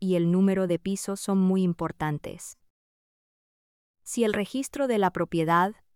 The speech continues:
el contrato y la dirección de empadronamiento no coinciden,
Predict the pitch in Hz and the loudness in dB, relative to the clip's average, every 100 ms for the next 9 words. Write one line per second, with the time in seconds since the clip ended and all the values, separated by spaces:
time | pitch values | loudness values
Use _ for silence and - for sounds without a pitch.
0 | - 190 - 185 180 220 240 269 285 226 | -4 -4 0 0 0 0 0 -2 -4 -2
1 | 208 190 190 175 - 202 202 208 185 180 | 0 2 2 0 -4 -2 2 2 0 -2
2 | 180 175 180 180 180 175 170 175 190 196 | 0 0 2 2 2 2 2 2 2 2
3 | 196 202 196 196 208 175 165 160 - 233 | 0 0 2 2 0 0 0 -2 -4 -4
4 | 185 151 147 | -2 -2 -4